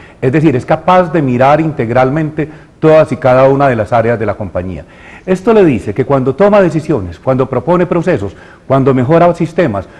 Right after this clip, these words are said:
cuando mejora todo el quehacer de una empresa al nivel interior, lo está mejorando integralmente. Entonces no hay ese desarrollo equilibrado en las em-, en las empresas de determinada área, es un desarrollo integral y competitivo para cada una de ellas.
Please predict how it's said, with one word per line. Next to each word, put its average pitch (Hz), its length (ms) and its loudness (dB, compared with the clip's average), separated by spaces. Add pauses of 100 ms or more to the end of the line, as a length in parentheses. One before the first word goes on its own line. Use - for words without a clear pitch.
(160)
cuando 156 300 0
mejora 180 360 2
todo 202 200 4
el 196 100 0
quehacer 185 380 2
de 180 60 0
una 180 100 -2
empresa 180 320 -2
al 170 100 0
nivel 143 160 -2
interior, 165 400 0 (240)
lo 127 80 0
está 135 160 -2
mejorando 135 480 0
integralmente. 110 800 -2 (260)
Entonces 151 400 -2
no 180 120 0
hay 180 280 0
ese 170 220 2
desarrollo 156 500 2
equilibrado 127 460 0
en 151 80 -2
las 131 140 2
em-, 127 100 -4 (100)
en 123 140 -4
las 117 160 -4
empresas 120 460 -4 (320)
de 117 340 2
determinada 113 720 -2
área, 110 220 2
es 98 100 -6
un 131 140 -4
desarrollo 139 500 0
integral 127 440 -2 (280)
y 127 80 -6
competitivo 123 640 0
para 113 180 0
cada 120 220 2
una 123 200 -2
de 92 120 -4
ellas. 87 320 -16